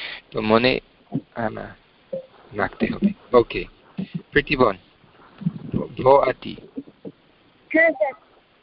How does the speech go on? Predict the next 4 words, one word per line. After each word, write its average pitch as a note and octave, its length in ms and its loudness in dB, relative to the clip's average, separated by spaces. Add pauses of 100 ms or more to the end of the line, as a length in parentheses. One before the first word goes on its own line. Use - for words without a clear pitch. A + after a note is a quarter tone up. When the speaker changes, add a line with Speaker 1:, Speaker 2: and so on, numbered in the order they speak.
(340)
Speaker 2:
আচ্ছা। B3+ 560 0 (2500)
আচ্ছা, B3+ 420 -2
এবার C#4 200 6
বলছে D4+ 420 0